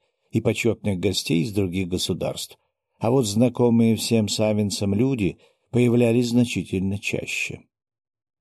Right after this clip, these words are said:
Вот снова крупным планом возник Костя в парадном мундире ликвидатора.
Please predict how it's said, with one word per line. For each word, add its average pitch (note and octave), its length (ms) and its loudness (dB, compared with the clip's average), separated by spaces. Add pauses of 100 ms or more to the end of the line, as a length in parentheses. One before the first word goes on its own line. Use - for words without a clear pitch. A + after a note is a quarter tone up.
Вот E3+ 200 0
снова B2+ 440 2
крупным A2 480 0
планом A2 400 2
возник F2 420 -2
Костя G2 400 -2
в - 80 -6
парадном G2 480 -2
мундире G2 480 0
ликвидатора. F#2 840 -2